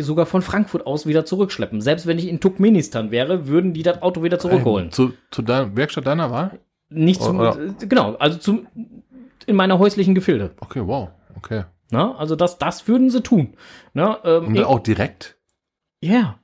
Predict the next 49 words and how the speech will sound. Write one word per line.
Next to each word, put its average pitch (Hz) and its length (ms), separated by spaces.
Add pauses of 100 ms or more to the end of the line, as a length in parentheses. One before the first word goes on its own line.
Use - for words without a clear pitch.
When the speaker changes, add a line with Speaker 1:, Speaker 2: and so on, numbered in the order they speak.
(140)
Speaker 1:
also 147 240
Speaker 2:
Nicht, 131 140
nicht 143 220
mit 180 100
so 156 80
einem 120 80
Sammeltransport, 175 680
sondern 120 160
die 117 100
würden 139 100
dich 131 100
direkt 123 220
bringen? 165 220 (520)
Speaker 1:
Ja, 143 440 (120)
die, 160 280
äh, 170 360
das 147 300
ja. 214 240
Also 139 280
die, 160 180
die 143 160
würden 180 160
mich 156 160
auch 143 80
ins 139 120
Flugzeug 180 420
setzen, 208 280
damit 160 220
ich 160 100
schon 156 100
mal 139 60
nach 117 140
Hause 127 180
fliegen 202 300
kann 226 240
und 190 320
dann, 180 320
äh, 202 340
kommt 208 160
das 196 80
Speaker 2:
Ja, 101 80
Speaker 1:
Auto 123 160
hinterher. 165 400
Speaker 2:
man 101 140
hört 104 100
ja 101 80
schon 120 180
mal, 107 120
dass, 87 240